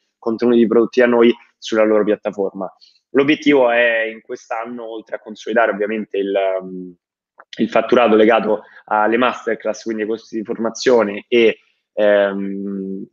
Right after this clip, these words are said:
a lanciare poi l'applicazione e quindi a in-, in-, inserire anche il, il ramo quello lì dell'applicazione in termini di fatturato, è proprio quello di, eh, di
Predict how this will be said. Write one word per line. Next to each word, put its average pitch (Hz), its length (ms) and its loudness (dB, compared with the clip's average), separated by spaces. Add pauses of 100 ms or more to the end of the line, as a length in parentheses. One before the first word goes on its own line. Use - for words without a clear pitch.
(400)
a 127 100 2
lanciare 120 540 0
poi 107 180 2
l'applicazione 110 800 -4 (240)
e 110 140 -14
quindi 107 180 -8
a 101 100 -4
in-, 107 600 -8
in-, 117 240 -16
inserire 120 480 4
anche 104 320 2
il, 98 400 4 (240)
il 110 120 0
ramo 110 280 2
quello 110 160 0
lì 110 120 -2
dell'applicazione 107 680 -4
in 110 40 -12
termini 117 260 -2
di 113 40 -6
fatturato, 131 380 2
è 101 60 -6
proprio 113 200 0
quello 117 180 2
di, 117 160 0 (360)
eh, 104 720 2
di 110 360 -8